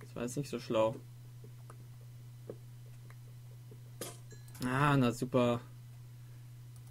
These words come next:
Äh, doch, ich könnte mir eine Werkbank kurz craften. Ups, ja, stimmt ja, ich muss ja. Oh, ich bin so blöd heute. Oh. So. Da, da, da, da. Werkbank.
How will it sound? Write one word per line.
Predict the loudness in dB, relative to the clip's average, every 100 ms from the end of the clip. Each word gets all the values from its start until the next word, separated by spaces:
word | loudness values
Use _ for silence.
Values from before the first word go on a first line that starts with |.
| 2
Äh, | 6 8 8 8 6
doch, | 4 2
ich | 0 -6 2
könnte | 6 8
mir | 10
eine | 10 10
Werkbank | 8 6 0 -2 -10 -2
kurz | 0 0
craften. | 4 2 2 -2 -2 -8 -14 -14 -14 -14 -14 -14 -12 -12 -12 -14 -14 -14 -14 -14 -14 -14 -14 -14 -10
Ups, | -4 2
ja, | 2 4 0
stimmt | 2 0 2
ja, |
ich | 2
muss | 2 2
ja. | 2 2 -6 -14 -14 -14 -14 -14 -8
Oh, | 2 4
ich | 4
bin | 4
so | 4
blöd | 8 10 10
heute. | 10 8
Oh. | 8 10 12 12 8 4 -10 -12 -14 -14 -2
So. | 2 2 0 -12 -12 -12 -10 -10 -8
Da, | -6
da, | -4
da, | -2 -2 0 4 6
da. | 6 2 0 0 0 0 4
Werkbank. | 6 6 6 6 6